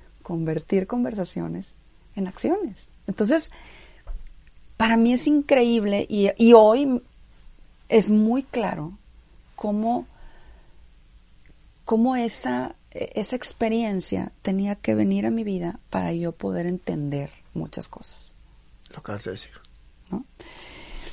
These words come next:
Speaker 1: Y siguió pasando ahí el, el, eh, la transformación y la magia. Pero te quiero contar de otra experiencia que hubo ahí. Te dije changing conversations y no es turning conversations that matter into actions that make a difference.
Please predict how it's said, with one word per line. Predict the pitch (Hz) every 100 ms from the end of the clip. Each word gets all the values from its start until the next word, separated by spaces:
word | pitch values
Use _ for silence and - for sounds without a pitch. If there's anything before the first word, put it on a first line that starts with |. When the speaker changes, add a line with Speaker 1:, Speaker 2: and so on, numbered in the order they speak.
| - - - - - - - -
Speaker 1:
Y | 285
siguió | 285 294 320
pasando | 403 - 440
ahí | 320 285
el, | 294 -
el, | 233 - - - - - - - -
eh, | 50 - 226 - -
la | 233 233
transformación | 226 220 196 196 196 202 240
y |
la | 247
magia. | 175 175 - - - - - -
Pero | 190 190
te | 190
quiero | - 185
contar | 233 202 196
de |
otra | 185 196
experiencia | - 190 180 175
que | - 175
hubo | 170
ahí. | 165 -
Te | 190
dije | 190 247
changing | - 240 254
conversations | 247 208 185 185 180 165
y |
no | 165 156
es | - - -
turning | 262 254 196 151
conversations | - 160 165 - 165 - 175
that | -
matter | - - - -
into | 170 170
actions | 175 180
that | 170
make | 165 156 -
a |
difference. | - - -